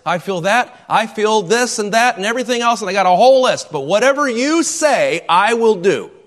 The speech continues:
I'm telling you, he will take care of you. He likes it when you talk like that to him. Because what is, what are you saying? He's not gonna say, "Oh, no, you don't feel that."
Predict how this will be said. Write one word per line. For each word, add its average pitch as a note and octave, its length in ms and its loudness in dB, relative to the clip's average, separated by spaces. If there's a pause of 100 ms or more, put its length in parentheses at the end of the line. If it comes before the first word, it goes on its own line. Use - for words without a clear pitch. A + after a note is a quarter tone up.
(1000)
I'm D#3+ 120 -8
telling A#3 300 -4
you, A2 200 -8
he - 280 -8
will D3 200 -8
take G3 420 -6
care C3 360 -4
of A#2+ 300 -6
you. G2+ 280 -12 (580)
He D3 300 -6
likes B2 760 -4
it - 120 -14
when A2 120 -14
you G2+ 80 -14
talk B2 380 -6
like A2 240 -12
that G2 220 -10
to F2 80 -20
him. E2 220 -20 (840)
Because C3 200 -8
what G3 120 -6
is, G3+ 160 -10
what G3 100 -8
are G#3 40 -10
you G#3 80 -10
saying? F#3 340 -10 (340)
He's G#3+ 140 -6
not B3 160 -2
gonna F#3 120 -4
say, C#3 340 -4
"Oh, G#3 120 2
no, G3+ 160 2
you G3 100 0
don't D#3+ 200 0
feel C3+ 160 -2
that." G#2 340 -6